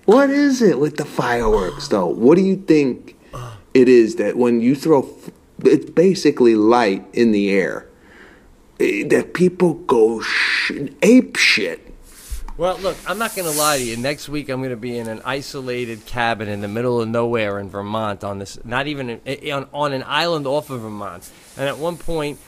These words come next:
Speaker 2: you know, Jackie may be in the shower. It's a real nice cabin, by the way. But, um, if I'm out on the porch and I'm having a beer and maybe Sadie's next to me and all of a sudden fireworks start going off,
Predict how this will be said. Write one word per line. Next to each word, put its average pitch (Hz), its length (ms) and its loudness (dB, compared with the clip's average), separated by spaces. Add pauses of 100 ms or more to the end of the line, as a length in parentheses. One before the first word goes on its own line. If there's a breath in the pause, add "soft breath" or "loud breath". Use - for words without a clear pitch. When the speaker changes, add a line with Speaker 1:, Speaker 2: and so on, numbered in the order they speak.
(200 soft breath)
Speaker 2:
you 147 60 -10
know, 139 100 -4
Jackie 139 400 -4
may 139 180 -4
be 131 140 -6
in 127 80 -4
the 120 80 -6
shower. 120 420 -4
It's 107 140 -14
a 110 40 -14
real 107 200 -8
nice 104 320 -8
cabin, 98 420 -8
by 92 140 -8
the 95 100 -10
way. 92 240 -12 (600 soft breath)
But, 120 220 -2
um, 113 380 -6 (140)
if 135 160 -14
I'm 160 180 -4
out 156 180 -2
on 143 140 -4
the 127 60 -8
porch 135 480 2
and 113 100 -10
I'm 120 140 -8
having 123 240 -8
a 107 60 -10
beer 120 540 -8
and 101 100 -10
maybe 110 260 -10
Sadie's 120 480 -6
next 117 240 -8
to 123 100 -14
me 117 100 -8
and 104 80 -8
all 110 120 -6
of 117 60 -14
a 120 80 -12
sudden 110 400 -8
fireworks 117 600 -10
start 127 260 -6
going 123 280 -4
off, 135 240 -4